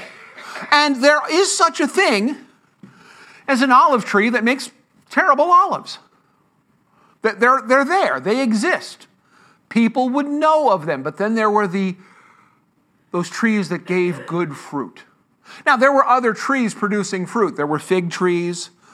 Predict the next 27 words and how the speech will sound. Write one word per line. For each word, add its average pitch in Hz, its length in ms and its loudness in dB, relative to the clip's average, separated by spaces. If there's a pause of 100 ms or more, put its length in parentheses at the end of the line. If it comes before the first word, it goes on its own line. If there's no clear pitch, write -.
(260)
Um, 147 580 -4 (220)
there 165 100 -4
was 156 120 -8
a 165 60 -8
type 170 260 -2
of 143 160 -14
palm. 185 680 -2 (240)
But 190 280 -8
that 214 180 0
olive 196 400 0
tree, 120 340 -8
that 196 240 -2
was 170 160 -4
really 185 320 -2
central 180 760 -8 (480)
to 165 120 -6
their 147 220 -4
lives. 156 580 -8
And 175 160 -6 (280)
it 240 180 -2
made 262 340 0
a 294 80 -2
great 190 500 -4
analogy. 214 880 -4
Everybody 202 1000 0 (220)
knew 196 720 2 (240)
from 147 400 -4